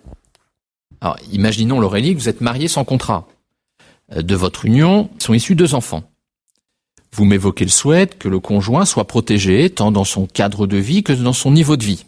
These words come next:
et de la façon la plus large possible. Prenons votre patrimoine avec une résidence principale, un studio locatif et de l'épargne.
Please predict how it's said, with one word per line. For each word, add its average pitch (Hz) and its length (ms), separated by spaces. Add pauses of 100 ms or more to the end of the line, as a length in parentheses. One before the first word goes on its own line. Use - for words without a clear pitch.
(120)
et 78 220
de 104 80
la 110 80
façon 123 300
la 165 80
plus 160 140
large 156 160
possible. 101 400 (1300)
Prenons 101 240
votre 95 160
patrimoine 98 580
avec 104 220
une 101 80
résidence 104 400
principale, 151 500
un 123 60
studio 113 280
locatif 117 440
et 147 40
de 131 60
l'épargne. 82 460